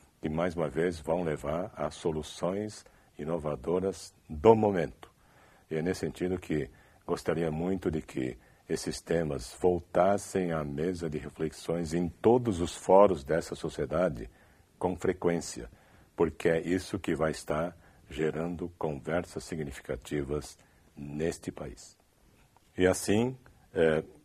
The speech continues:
provocando, né, essas conversas significativas, nós estaremos catalisando, eh, de forma absolutamente natural, muitas vezes diálogos robustos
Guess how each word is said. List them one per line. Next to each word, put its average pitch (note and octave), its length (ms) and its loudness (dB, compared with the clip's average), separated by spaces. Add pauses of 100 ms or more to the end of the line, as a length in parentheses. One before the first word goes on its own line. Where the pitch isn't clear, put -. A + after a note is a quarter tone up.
(120)
provocando, G2+ 840 6
né, G2 240 2
essas G#2 320 4
conversas E2 440 2
significativas, E2+ 920 2
nós G2+ 200 4
estaremos F#2 520 0
catalisando, F#2+ 1080 2 (560)
eh, D#2 160 -2 (140)
de D#2 180 -4
forma E2+ 420 2
absolutamente F#2 1000 2
natural, D#2 440 0
muitas G2 400 0
vezes G2+ 260 2
diálogos G#2+ 460 4
robustos A2 840 2